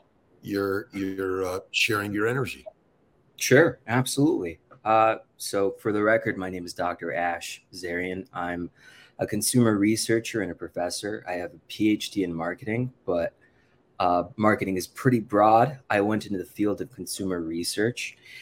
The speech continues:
Speaker 2: and specifically, I wanted to study, uh, narcissistic consumption, which entails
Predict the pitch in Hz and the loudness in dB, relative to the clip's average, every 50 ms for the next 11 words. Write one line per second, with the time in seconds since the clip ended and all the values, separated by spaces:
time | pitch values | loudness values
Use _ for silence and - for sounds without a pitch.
0 | - - - _ _ _ 95 95 98 98 95 92 92 - - - 107 - - 139 | -20 -20 -20 _ _ _ 0 2 2 2 2 0 -2 -4 -4 -4 -4 0 2 2
1 | 139 135 135 127 - 113 104 101 101 101 104 107 107 107 98 - - - - 101 | 2 2 0 -2 0 2 2 4 4 2 2 0 0 0 -2 -4 -6 -10 -6 -4
2 | 95 92 90 87 - - _ _ - - - - - 104 98 95 92 92 87 - | -4 -2 -4 -6 -8 -10 _ _ -10 -10 -10 -2 0 2 2 2 2 0 -2 -4
3 | - _ _ _ _ _ _ _ _ _ - 101 98 98 101 104 110 117 117 - | -8 _ _ _ _ _ _ _ _ _ 4 6 6 6 6 4 4 4 2 2
4 | - - - - 120 101 - - 110 95 - - 95 92 - - 131 131 131 131 | 0 -2 0 0 0 0 0 -2 -4 -4 -4 -6 -8 -6 0 2 4 4 4 4
5 | - - 95 90 85 82 85 82 - - 92 85 82 - - 95 92 90 87 85 | 2 -4 -4 -4 -4 -6 -6 -8 -6 -6 -8 -8 -10 -6 -4 -2 -2 0 -2 -4
6 | - - | -6 -8